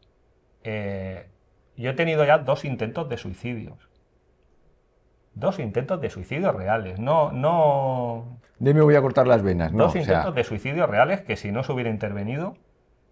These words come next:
Speaker 1: y por una compañera que le salvó la, la vida a, a una chica, porque se dio cuenta por el gesto, por si no se hubiera muerto. Em,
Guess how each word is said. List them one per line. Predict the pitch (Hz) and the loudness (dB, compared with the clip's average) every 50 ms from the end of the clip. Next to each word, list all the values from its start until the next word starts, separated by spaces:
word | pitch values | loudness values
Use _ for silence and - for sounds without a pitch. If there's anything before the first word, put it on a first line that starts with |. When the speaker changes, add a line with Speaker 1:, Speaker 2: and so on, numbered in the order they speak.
| - | -6
Speaker 1:
y | 123 120 | -6 -4
por | - 113 110 117 | 0 0 0 0
una | 143 160 156 147 | 2 2 2 2
compañera | 147 127 120 110 98 107 104 107 113 117 110 101 95 90 - - | 2 0 -2 0 0 0 0 2 2 0 0 0 -2 -6 -8 -12
que | - - 104 | -8 -6 -4
le | 107 104 | -4 -2
salvó | - 110 107 107 120 131 | 0 0 0 2 2 2
la, | 127 120 113 113 117 | 4 4 4 2 0
la | 113 107 104 | 0 2 2
vida | 104 117 117 107 104 98 95 | 2 2 -2 -2 -2 -4 -4
a, | 104 104 98 | -4 -6 -6
a | 101 101 98 - - - - 110 | -6 -8 -10 -14 -14 -10 -8 -6
una | 113 113 104 98 | -6 -4 -6 -6
chica, | - - 113 113 - - - - _ _ _ _ _ _ _ _ _ _ _ _ | -6 -8 -8 -6 -6 -6 -6 -8 _ _ _ _ _ _ _ _ _ _ _ _
porque | - 117 117 - 110 104 | 2 2 2 2 -2 -6
se | - - 107 104 | -4 -4 -4 0
dio | 117 135 147 143 147 | 2 2 2 2 0
cuenta | 127 120 113 104 110 104 95 95 | -2 -4 -2 -2 -2 -2 -2 -2
por | 110 107 101 101 | -4 -4 -4 -4
el | 101 98 95 92 | -4 -4 -6 -6
gesto, | - - 123 127 - - - - 107 104 98 | -6 -4 -4 -4 -4 -6 -8 -6 -6 -6 -6
por | - 104 104 104 101 98 98 98 - - | -6 -6 -6 -4 -4 -6 -6 -8 -10 -16
si | - - 101 98 | -14 -10 -8 -8
no | 123 | -6
se | - - | -6 -6
hubiera | 170 147 127 110 101 | -4 -2 -2 -2 -2
muerto. | 101 98 92 90 - - 117 - _ _ _ _ _ _ _ _ _ _ _ _ _ _ _ _ _ _ _ _ _ - | -2 -4 -6 -8 -10 -16 -18 -20 _ _ _ _ _ _ _ _ _ _ _ _ _ _ _ _ _ _ _ _ _ -8
Em, | - 127 127 120 120 117 110 107 104 101 101 98 98 95 95 92 92 101 - | -4 0 0 0 2 0 -2 -2 -4 -6 -8 -8 -10 -10 -10 -12 -12 -14 -12